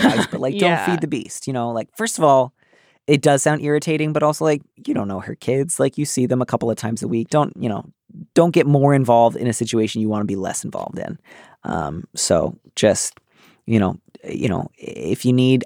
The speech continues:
Speaker 1: outs of the conversation, you can either just do a lot of bland, like, "Oh, I'm sorry, that sounds tough," um, which does not give her a lot of conversational purchase. Or you can even, again, this is, like, an appropriate thing to say to a coworker, like, "Hey,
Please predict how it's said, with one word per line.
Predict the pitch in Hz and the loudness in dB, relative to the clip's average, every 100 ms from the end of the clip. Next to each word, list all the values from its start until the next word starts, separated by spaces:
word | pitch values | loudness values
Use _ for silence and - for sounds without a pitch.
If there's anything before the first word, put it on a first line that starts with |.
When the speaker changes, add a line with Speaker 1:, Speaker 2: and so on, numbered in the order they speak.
| - | 0
Speaker 1:
outs | 107 120 - | 2 2 0
of | 110 | -4
the | 113 | -4
conversation, | 110 107 104 104 110 107 117 | 0 0 0 2 2 2 0
you | 113 | -2
can | 107 - | -2 -2
either | 107 107 | 0 -2
just | 101 98 - | -4 -4 -2
do | 117 | 0
a | 101 | 0
lot | 98 101 | 0 -2
of | - | -6
bland, | - 104 98 | -6 -4 -2
like, | - - | -4 -4
"Oh, | 165 | -2
I'm | 170 | 0
sorry, | 160 151 | 2 0
that | 147 | 2
sounds | 147 147 | 0 0
tough," | - 117 - - - - - - | 0 0 -2 -20 -20 -20 -20 -4
um, | 120 110 107 | -2 -2 -4
which | - 117 - | -4 -6 -4
does | 110 | -2
not | 120 110 | 0 2
give | 120 | 0
her | 107 | 2
a | 113 | 2
lot | 113 107 | 4 2
of | - | 0
conversational | 113 113 110 113 120 | -2 -2 -4 -4 -4
purchase. | 113 - 107 110 110 - | -4 -2 -2 -2 -6 -2
Or | 175 | 0
you | 185 - | 0 -6
can | - 190 | -6 -4
even, | 185 180 - | -2 -2 -2
again, | 165 208 | 2 2
this | 185 - | 2 -2
is, | 202 | 0
like, | 220 220 | 0 0
an | |
appropriate | 196 - 147 151 165 151 | -2 0 0 2 0 0
thing | 156 | 0
to | 147 | -2
say | - 143 | 0 0
to | 139 | 2
a | 135 | 2
coworker, | 139 147 127 - 131 | 2 2 0 -2 -2
like, | 117 - - - - - - | -2 -6 -16 -20 -20 -20 -2
"Hey, | 214 | 2